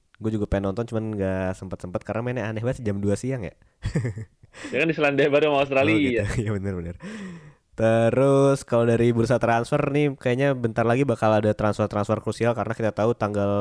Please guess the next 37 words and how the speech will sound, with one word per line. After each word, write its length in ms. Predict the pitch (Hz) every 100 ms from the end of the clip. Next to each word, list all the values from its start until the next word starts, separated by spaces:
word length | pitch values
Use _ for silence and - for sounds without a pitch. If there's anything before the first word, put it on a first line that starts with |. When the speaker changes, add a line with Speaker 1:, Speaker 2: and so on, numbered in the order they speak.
| 101 101 101 98 - _ _ _
Speaker 1:
tiga 220 | - 104 98
belas 240 | 107 139 113
ya, 80 |
kalau 180 | - 107
nggak 80 | 98
salah, 220 | 107 117
Bundesliga 420 | 117 104 101 101
udah 220 | 117 101 101
main 160 | 98
lagi. 540 | 95 92 92 107 151 _ -
Eh, 140 | 147
apa, 260 | 131 110 104
apa 160 | 110
delapan 220 | 107 107 117
belas 260 | 147 -
ya? 60 | 80 _ _ _ _ _ _
Duluan 480 | 110 107 110 113 110 -
Premier 320 | 110 110 131
League. 160 | 123 _ _ - _ - _ _ _ _
Delapan 320 | 110 104 107
belas, 480 | 107 110 131 - -
jadi 220 | 110 123
kita 300 | 120 - 127 127 127 127 123 - _
sudah 240 | - 127
semakin 400 | 120 131 135 127
dekat 220 | - 147 - _ -
ke 240 | 113 110 107
new 140 | 110 110
season. 320 | 113 104 127
Mungkin 240 | 117 - 123
di 80 |
episode-episode 400 | 113 107 101 107
selanjutnya 320 | - 104 104 120
kita 160 | 117
bakal 320 | 110 101 101
lebih 320 | 101 98 101 95
bahas, 480 | 95 95 92 -